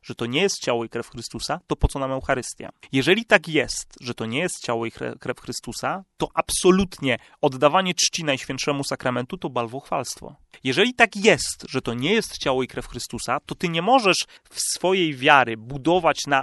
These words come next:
współpracy z Bogiem, który daje ci sakramenty po to, żeby cię wzmacniać, tylko ty swoją wiarę musisz budować na swoim zaparciu. Ale ponieważ nie masz siły na zaparcie swoje, i tutaj cytuję Lutra, to nie są moje zdania,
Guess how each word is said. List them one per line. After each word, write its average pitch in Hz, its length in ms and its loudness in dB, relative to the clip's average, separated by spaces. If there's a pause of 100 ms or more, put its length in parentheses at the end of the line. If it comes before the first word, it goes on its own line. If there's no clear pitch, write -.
współpracy 170 1080 2
z - 160 -10
Bogiem, 131 600 2
który 139 260 -4
daje 190 300 4
ci 170 140 -8
sakramenty 156 800 0
po 185 200 0
to, 156 180 0
żeby 143 260 -2
cię 151 160 -4
wzmacniać, 131 720 0 (280)
tylko 147 220 -6
ty 160 120 -4
swoją 185 420 2
wiarę 139 280 4
musisz 156 280 -8
budować 143 540 0
na 156 180 6 (240)
swoim 165 580 2
zaparciu. 185 640 2 (280)
Ale 143 220 4
ponieważ 170 440 0
nie 175 120 4
masz 190 160 4
siły 151 340 2
na 139 140 4
zaparcie 131 640 -2
swoje, 135 480 0 (140)
i 131 60 -16
tutaj 139 260 -2
cytuję 147 360 0
Lutra, 143 300 -2
to - 120 -10
nie 120 80 -10
są 120 120 -8
moje 113 260 -8
zdania, 113 420 -8